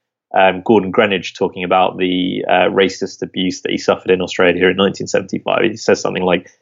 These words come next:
"It degraded me," you know, and, and, and a few of them talk about that. That feeds into the fact that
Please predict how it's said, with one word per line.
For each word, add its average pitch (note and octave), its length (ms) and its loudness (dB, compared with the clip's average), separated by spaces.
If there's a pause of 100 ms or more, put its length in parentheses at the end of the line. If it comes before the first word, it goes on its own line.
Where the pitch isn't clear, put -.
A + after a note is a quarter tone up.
(300)
"It F#2 180 0
degraded F#2+ 760 4
me," F2+ 180 -2
you F#2 100 0
know, F#2 60 2
and, G2 260 0
and, G2 260 -4 (180)
and F#2+ 260 -2 (120)
a - 100 0
few G#2+ 180 4
of F2+ 60 2
them F2+ 140 -2
talk - 220 2
about - 200 -2
that. E2+ 200 0 (420)
That B2 260 0
feeds C3 220 4
into D#3+ 200 2
the A2 80 0
fact G2+ 260 0
that G#2+ 240 -2